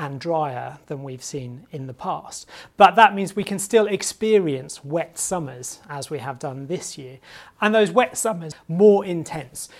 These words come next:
through a number of mechanisms, uh, and that's an area of active and very ongoing research. So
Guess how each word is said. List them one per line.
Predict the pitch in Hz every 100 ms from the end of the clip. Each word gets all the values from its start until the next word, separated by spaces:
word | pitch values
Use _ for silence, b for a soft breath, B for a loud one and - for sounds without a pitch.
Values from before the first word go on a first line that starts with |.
| B
through | - 254
a | 202
number | 220 202 160
of | 131
mechanisms, | 170 160 - 139 131 - 160 160 B B 151
uh, | 156
and | 165
that's | 196 196 -
an | 175 170
area | 175 160 147
of | 147 -
active | 185 - 165 139
and | 147
very | 151 143 - -
ongoing | 175 160 165 151 147
research. | 156 147 - 156 127 -
So | -